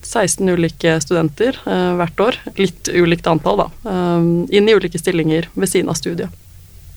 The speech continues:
Og det vi vet er jo at studentene er jo våre viktigste ambassadører, altså de som jobber hos oss, for de tar jo med seg det de opplever hos oss tilbake til, eh,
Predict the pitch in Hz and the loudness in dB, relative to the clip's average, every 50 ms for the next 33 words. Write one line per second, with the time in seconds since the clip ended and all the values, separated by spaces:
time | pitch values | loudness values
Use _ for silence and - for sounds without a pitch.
0 | - - - - - - - - - - - - - - - - 196 196 190 185 | -20 -20 -20 -18 -18 -18 -18 -18 -18 -18 -18 -18 -14 -6 -4 0 4 4 6 6
1 | 185 180 180 175 185 180 214 220 - 196 165 156 165 170 - - - - - 208 | 6 4 4 4 2 2 2 2 4 4 4 4 2 0 -2 -6 -8 -4 2 4
2 | 190 175 160 151 143 - 180 170 156 147 151 156 160 160 165 175 170 - - - | 4 6 4 2 2 2 2 4 4 4 4 2 2 2 2 0 -2 -4 -6 -8
3 | 151 - - - 151 143 143 - - - - - - 175 160 156 156 160 - 170 | -6 -6 -2 0 0 0 0 -4 -10 -20 -12 -4 0 2 2 2 2 2 2 2
4 | 160 151 147 147 170 175 170 170 165 165 156 165 170 165 151 147 139 151 - 180 | 4 4 2 2 2 0 2 4 4 4 4 6 4 4 2 0 -4 -4 -2 -2
5 | 180 - - - - 180 180 175 - - 156 151 160 165 160 156 147 - 156 151 | 0 -2 -2 -2 -4 -6 -6 -6 -4 0 2 2 4 4 4 2 2 -2 -2 -2
6 | 151 151 143 151 156 165 - 170 - - - 175 170 170 160 - 285 - - - | -2 -2 -2 -4 -4 -4 -6 -8 -8 -4 -4 -2 -2 0 0 -2 -2 -4 -2 -4
7 | 196 165 170 - - 160 139 - - - - - 170 - - - - - - - | -4 -4 -2 -4 -4 -4 -6 -8 -12 -8 -6 -6 -6 -6 -10 -16 -14 -12 -12 -12
8 | - - - - - - - 185 170 165 165 165 160 165 170 170 165 165 165 160 | -12 -12 -12 -12 -8 -2 2 2 4 4 4 2 2 2 0 2 2 2 2 4
9 | 160 160 160 160 | 4 4 2 2